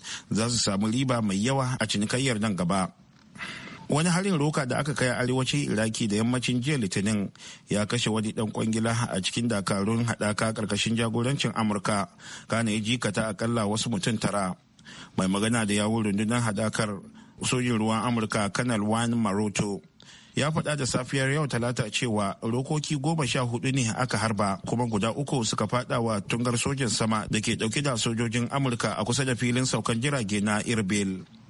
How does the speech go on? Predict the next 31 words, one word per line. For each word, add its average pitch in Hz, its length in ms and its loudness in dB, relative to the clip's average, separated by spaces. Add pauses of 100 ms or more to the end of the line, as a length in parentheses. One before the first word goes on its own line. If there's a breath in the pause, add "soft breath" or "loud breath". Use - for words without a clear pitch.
(520 loud breath)
Maroto 113 420 0
ya 113 140 0
ce 113 240 0
ɗan 113 160 0
kwangilan 120 580 0
da 101 120 0
aka 113 160 0
kashe 127 340 0
ba 104 140 2
ba 95 140 0
Amurke 113 380 0
ba 98 160 2
ne, 98 240 0 (400 loud breath)
amma 107 220 2
mutanen 127 400 0
da 123 80 0
suka 120 180 0
jikata 113 440 0
sun 113 180 0
haɗa 131 280 0
ne 113 120 2
da 113 100 0
fararen 117 460 0
hula 113 300 0
guda 101 260 0
takwas 101 360 -2
da 110 100 0
wani 117 160 2
sojan 143 340 0
Amurka 113 320 0
guda. 92 400 0